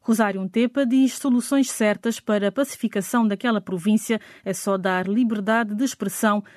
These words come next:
e direitos humanos aos cabindas para se sentirem como cidadãos e terem direitos de se manifestarem." Já Oscar Mendes diz: "Com um atual chefe de Estado bastante arrogante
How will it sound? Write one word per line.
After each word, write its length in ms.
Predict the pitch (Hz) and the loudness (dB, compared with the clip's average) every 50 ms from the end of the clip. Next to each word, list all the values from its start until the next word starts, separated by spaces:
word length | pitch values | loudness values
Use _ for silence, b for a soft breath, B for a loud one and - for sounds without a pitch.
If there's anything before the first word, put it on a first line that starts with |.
| b b b | b b b
e 180 | 196 190 180 175 | -6 -4 -4 -2
direitos 420 | 175 208 226 262 247 - - - | 0 0 2 2 0 0 -2 0
humanos 540 | 214 202 208 220 220 208 190 190 185 - - | 2 2 4 4 4 2 0 -2 -4 -6 -4
aos 300 | - 190 190 185 180 - | -4 -2 -2 -2 -4 -4
cabindas 640 | - 247 214 185 202 202 202 202 196 214 - - B B B B B B | -2 -2 0 0 2 2 2 2 2 0 -2 -4 B B B B B B
para 220 | - 208 190 196 | -2 0 0 0
se 160 | 190 - 240 - | -2 -6 -6 -2
sentirem 640 | - 262 247 226 233 - 262 262 233 208 196 196 | 2 4 4 4 4 4 4 4 4 4 0 -2
como 360 | 185 - 208 196 185 190 190 185 | -2 -2 -2 -2 0 -2 -4 -4
cidadãos 840 | - - 277 277 220 220 202 180 196 196 196 202 202 - - - - | -4 -2 -2 0 0 0 0 0 0 0 2 0 0 -2 -4 -6 -6
e 80 | 208 | -6
terem 340 | 196 - 208 196 190 202 220 | -2 0 0 0 2 2 2
direitos 560 | 214 233 233 240 233 220 202 202 - 190 180 | 2 2 2 2 2 2 0 -2 -4 -6 -4
de 120 | 180 196 185 | -4 -4 -4
se 240 | - - 208 190 185 | -4 -4 -4 0 2
manifestarem." 880 | 196 220 254 262 240 214 - - - - - 160 101 - 170 160 165 - _ _ _ _ _ _ _ _ _ _ _ _ _ _ b b b b b b b b b b | 4 4 6 6 6 4 2 -2 -12 -8 -8 -8 -8 -8 -8 -10 -12 -14 _ _ _ _ _ _ _ _ _ _ _ _ _ _ b b b b b b b b b b
Já 380 | 190 180 214 208 202 196 - - | -2 0 2 2 2 2 0 0
Oscar 480 | - 226 214 - - - 208 196 190 | 0 0 0 -2 -2 -2 -2 -2 0
Mendes 540 | 190 196 202 233 247 262 247 302 277 247 240 | 0 2 4 4 4 4 4 2 0 0 2
diz: 300 | 226 254 247 233 - - | 4 4 4 2 0 -2
"Com 240 | - 240 226 220 226 | 2 4 4 4 4
um 200 | - 233 233 226 | 6 6 6 6
atual 400 | 220 214 - 220 214 208 202 196 | 4 2 2 2 2 2 0 -2
chefe 360 | - - 269 262 254 - 220 | -2 -2 -2 -2 -2 -2 -6
de 80 | 196 - | -6 -6
Estado 400 | - - 220 202 196 190 180 185 | -4 -2 0 0 0 -2 -4 -4
bastante 560 | 180 190 180 - - - 277 269 247 - - | -4 -4 -6 -4 0 2 4 4 2 2 0
arrogante 680 | - 262 226 214 202 190 214 226 214 196 - 208 202 | -2 -2 0 0 2 2 2 2 2 2 0 -2 -4